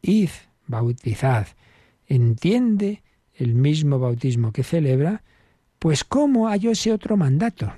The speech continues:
Mirad que hay dos mandatos claros, bueno, hay varios, pero hay estos dos muy semejantes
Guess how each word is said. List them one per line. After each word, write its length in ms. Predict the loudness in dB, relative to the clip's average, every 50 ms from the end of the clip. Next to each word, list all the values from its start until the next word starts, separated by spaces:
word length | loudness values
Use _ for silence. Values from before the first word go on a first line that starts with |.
| -12 -4
Mirad 260 | -2 0 0 0 -2 -2 -4 -6 -6 _ _ _
que 80 | -4 -2
hay 100 | 0 2
dos 180 | 2 0 0
mandatos 540 | 0 0 2 2 2 0 0 -2 -2 -4 -4
claros, 520 | -2 -2 0 0 2 0 0 -2 -4 -8 -14 _ _ _ _ _ _ _ _ _ _ _ _ _ _
bueno, 340 | -4 -2 0 0 0 -2 -2
hay 80 | -2 -2
varios, 380 | -2 -2 -2 -2 -4 -6 -6
pero 260 | -4 -2 0 0 2 2
hay 240 | 2 2 2 2
estos 380 | 0 0 -2 -2 -2 -2 0 0
dos 200 | 0 0 0 2
muy 140 | 2 0 0
semejantes 800 | 0 0 0 -2 0 0 0 0 0 0 0 -2 -2 -2 -4